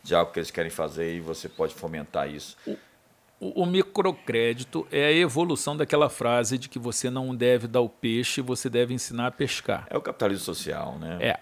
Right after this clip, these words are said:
Speaker 2: é, é dar o peixe estraga a pessoa. Você tem que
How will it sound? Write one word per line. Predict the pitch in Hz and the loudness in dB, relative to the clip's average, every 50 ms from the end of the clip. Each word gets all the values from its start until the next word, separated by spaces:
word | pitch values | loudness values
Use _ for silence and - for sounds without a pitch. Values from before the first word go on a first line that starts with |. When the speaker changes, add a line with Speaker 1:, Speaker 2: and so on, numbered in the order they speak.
| - | -2
Speaker 2:
é, | - 135 147 - - 165 | -2 0 0 0 2 2
é | 147 | 4
dar | 135 170 | 8 10
o | 190 190 | 8 8
peixe | - - - 175 190 - - 180 | 10 10 10 12 12 10 8 4
estraga | - - - 160 160 156 147 143 | 0 0 4 6 6 6 8 6
a | 127 | 4
pessoa. | - 139 123 - - 113 104 - 101 110 - _ _ _ _ _ _ _ _ _ _ _ - | 2 2 2 2 0 -2 -2 -4 -6 -10 -16 _ _ _ _ _ _ _ _ _ _ _ -6
Você | - - 151 | -2 -2 0
tem | - 147 131 | 0 -2 -4
que | - 139 120 | -4 -4 -4